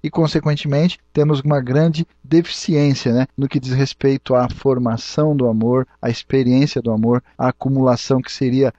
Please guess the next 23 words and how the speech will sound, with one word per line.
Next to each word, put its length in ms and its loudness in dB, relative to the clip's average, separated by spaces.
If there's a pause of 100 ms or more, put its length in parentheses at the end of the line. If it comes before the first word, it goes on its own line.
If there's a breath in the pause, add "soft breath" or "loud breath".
a 120 -6
construção 640 -2
dos 160 -8
diferentes, 720 -2 (340 soft breath)
eh, 340 2
e 60 -2
cada 240 0
vez 220 0
mais 240 0
expansivos 640 -4
relacionamentos 800 0
do 100 -18
ser 220 -2
humano 320 -2
dentro 240 -4
da 100 -4
sociedade, 640 -8
né? 180 0 (240)
Vamos 240 0
pra 140 2
próxima 420 0
tela, 220 0
então? 320 2